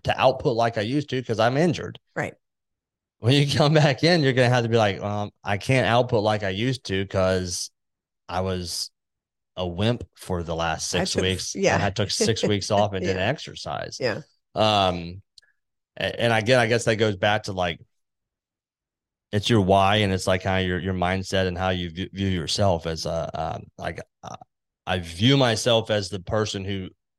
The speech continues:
Speaker 1: like, I view myself as the person who's going to train every day,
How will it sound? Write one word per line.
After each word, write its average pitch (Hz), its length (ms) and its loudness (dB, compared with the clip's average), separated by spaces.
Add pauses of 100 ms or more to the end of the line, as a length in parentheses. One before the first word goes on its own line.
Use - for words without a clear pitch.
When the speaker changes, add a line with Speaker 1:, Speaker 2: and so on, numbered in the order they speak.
(460)
Speaker 1:
like, 92 300 -8 (500)
I - 60 -6
view 147 140 6
myself 151 260 6
as 127 160 4
the 107 80 -2
person 117 280 0
who's 98 140 -4
going 104 180 0
to 90 80 -6
train 107 300 -2
every 87 180 -4
day, 76 240 -6